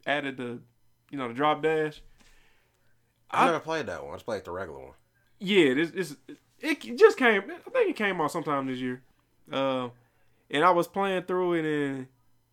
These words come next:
Speaker 1: I think I played Starlight Zone for the first time. And I gotta say, man.
Speaker 2: That's the one, like, where it's, like, little walking bombs and they detonate, like, near you.
Speaker 1: I, it's,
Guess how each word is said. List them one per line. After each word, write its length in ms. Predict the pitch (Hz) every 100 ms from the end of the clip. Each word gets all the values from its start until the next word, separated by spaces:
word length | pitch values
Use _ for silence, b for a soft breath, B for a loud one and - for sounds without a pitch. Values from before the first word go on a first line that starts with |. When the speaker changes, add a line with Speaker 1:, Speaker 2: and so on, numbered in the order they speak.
| _ _ -
Speaker 1:
I 80 |
think 240 | 139 196 165
I 80 | 160
played 720 | 165 160 143 127 120 - - _ _ _ _
Starlight 600 | - - 190 160 123 117
Zone 380 | 123 120 120 120 - -
for 100 | 123
the 80 |
first 320 | 123 143 135 147
time. 360 | 139 127 127 - _ _ _ _ _ _ _ _ _ _ _ _
And 80 | 233
I 80 | 480
gotta 200 | 269 190
say, 260 | - 440 254
man. 440 | 233 226 233 226 _ _ _ _ -
Speaker 2:
That's 140 | 135
the 80 | 151
one, 160 | 135 135
like, 120 | 123
where 100 | 120
it's, 100 | 117
like, 140 | 117
little 240 | 110 120 95
walking 400 | 98 117 110 98
bombs 520 | 92 117 123 123 110
and 100 | 104
they 100 | 101
detonate, 640 | 85 120 117 120 117 - _ _
like, 140 | 104 104
near 240 | 123 127
you. 240 | 123 117 113 _ _
Speaker 1:
I, 80 | 233 233 _ _ -
it's, 160 | 277